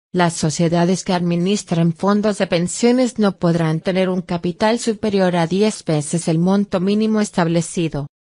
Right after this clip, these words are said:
Este límite podrá ser modificado por el Gobierno Nacional de acuerdo con la evolución del régimen. Artículo noventa y tres.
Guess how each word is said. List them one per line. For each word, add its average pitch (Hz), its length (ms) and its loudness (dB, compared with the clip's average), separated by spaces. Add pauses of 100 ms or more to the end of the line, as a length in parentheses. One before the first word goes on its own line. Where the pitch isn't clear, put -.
(160)
Este 185 320 2
límite 190 460 0
podrá 180 440 2
ser 180 300 -2
modificado 170 840 -2
por 180 200 0
el 160 160 2
Gobierno 180 420 0
Nacional 175 640 0
de 170 80 -2
acuerdo 202 560 0
con 180 180 -2
la 170 60 2
evolución 170 720 0
del 214 140 2
régimen. 127 600 -2 (480)
Artículo 175 760 0
noventa 160 480 2
y 202 60 -2
tres. 143 580 -4